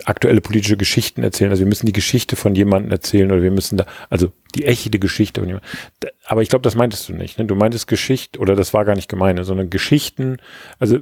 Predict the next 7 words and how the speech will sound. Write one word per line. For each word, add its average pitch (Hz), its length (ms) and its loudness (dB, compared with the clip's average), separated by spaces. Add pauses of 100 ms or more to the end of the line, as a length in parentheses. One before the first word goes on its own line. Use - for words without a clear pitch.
was 131 340 0
wäre 143 260 4
die 123 160 2
Welt 127 360 4
ohne 127 200 4
fantastische 123 600 -2
Geschichten, - 500 -8